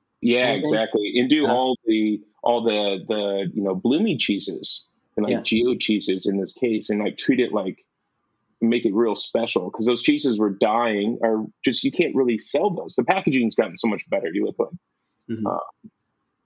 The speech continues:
Speaker 1: what people have done, uh, with packaging, and it's, it's unbelievable. This time, though, it just, that wasn't really a possibility. And I wanted this case, and, uh, it was one of those instances I was,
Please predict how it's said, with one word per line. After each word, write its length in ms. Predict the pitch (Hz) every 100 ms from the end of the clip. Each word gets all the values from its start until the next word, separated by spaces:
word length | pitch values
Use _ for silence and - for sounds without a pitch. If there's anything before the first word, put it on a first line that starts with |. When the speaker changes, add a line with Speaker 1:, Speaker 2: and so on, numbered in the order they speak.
| _ _
Speaker 1:
what 360 | 120 123 110 -
people 300 | 123 110 101
have 80 | 87
done, 340 | 101 104 104 - - - _ -
uh, 200 | 104 98 98
with 160 | 101
packaging, 540 | 110 113 127 110 110 101
and 80 | 98
it's, 160 | -
it's 180 | - -
unbelievable. 500 | 107 95 117 98 101
This 180 | 135 -
time, 220 | 127 104
though, 120 | 101 101
it 80 | 104
just, 260 | 104 - -
that 220 | 117 -
wasn't 340 | 117 123 123
really 180 | 110 104
a 40 | 101
possibility. 640 | 107 110 - 107 107 107
And 100 | 107
I 60 | 110
wanted 260 | 127 127
this 140 | 110 -
case, 440 | 117 117 - - -
and, 240 | 117 110
uh, 220 | 113 110 110
it 60 |
was 140 | 104 107
one 100 | 117
of 60 |
those 140 | 117 120
instances 360 | 113 117 107
I 80 | 113
was, 260 | 107 -